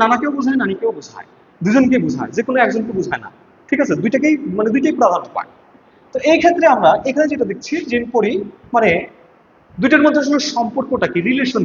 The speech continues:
কি, বা নানা নানির মধ্যে রিলেশনটা কি? রি-, রিলেশন কি সংঘাতপূর্ণ, মানে দেখা হইলে মারামারি হয়ে যাবে, ব্যাপারটা কি এরকম? না, এরকম না। দুইটার মধ্যে একটা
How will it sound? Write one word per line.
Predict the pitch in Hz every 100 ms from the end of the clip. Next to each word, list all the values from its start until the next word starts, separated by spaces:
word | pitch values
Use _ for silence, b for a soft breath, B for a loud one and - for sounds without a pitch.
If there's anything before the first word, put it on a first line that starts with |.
| -
কি, | - - _ _ _ _ -
বা | 269 180 170 226
নানা | 247 302
নানির | 320 311
মধ্যে | 302 247
রিলেশনটা | 254 247 240 180
কি? | 156 143
রি-, | 214 233
রিলেশন | 214 226 254 269
কি | 269 - - -
সংঘাতপূর্ণ, | 185 190 170 - 320 359 - - - _ 226
মানে | 220 240
দেখা | 254
হইলে | 277 254 240
মারামারি | 269 285 254
হয়ে | 240
যাবে, | 247 226
ব্যাপারটা | 233 254
কি | 277
এরকম? | 294 302 220 - - - 294
না, |
এরকম | 277 247 196 151
না। | 110 - - _ -
দুইটার | 214 311 330
মধ্যে | 320
একটা | 320